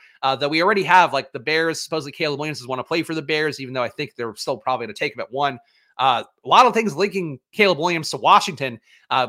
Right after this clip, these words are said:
but in particular, Cliff Kingsbury going there, which I don't think makes sense 'cause, like, he wasn't as good this year with Cliff Kingsbury as his play caller. So I don't know how that's gonna go, but definitely a lot of, a lot of smoke so far with Washington and Caleb Williams, which I think they would have to trade up,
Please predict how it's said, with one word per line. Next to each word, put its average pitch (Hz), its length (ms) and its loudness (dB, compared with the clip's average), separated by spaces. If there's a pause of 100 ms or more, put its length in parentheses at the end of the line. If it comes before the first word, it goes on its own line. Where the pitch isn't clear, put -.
but 175 100 2
in 190 80 2
particular, 180 420 0
Cliff 170 220 -4
Kingsbury 151 380 0
going 165 260 4
there, 120 280 0 (320)
which - 100 -6
I 208 40 6
don't 262 120 10
think 226 120 0
makes - 200 0
sense 208 240 4
'cause, 143 240 -8
like, 135 180 -2
he 139 80 -12
wasn't 156 400 0
as 131 160 -12
good 180 300 -2
this 143 160 -4
year 135 140 -4
with 120 120 -8
Cliff - 240 -4
Kingsbury 135 480 -2
as 143 200 2
his 135 180 -10 (160)
play 135 120 -2
caller. 107 400 -6
So 104 360 -10 (1080)
I 202 60 2
don't 240 60 2
know 269 40 4
how 226 60 6
that's 196 100 2
gonna 147 200 -4
go, 135 340 2 (240)
but - 80 -8
definitely 208 280 4
a 170 40 -4
lot 175 260 10
of, 147 80 2
a 127 100 2
lot 165 180 4
of 190 40 0
smoke 165 380 -4
so 131 180 -4
far 123 260 0
with 110 120 -8
Washington 131 500 0
and 117 80 -12
Caleb 113 260 -4
Williams, 107 400 -4
which 101 240 -12 (320)
I 107 140 -6
think 208 240 -2
they 180 80 -2
would 123 100 -6
have 143 180 0
to - 40 -20
trade 127 340 -4
up, 143 300 4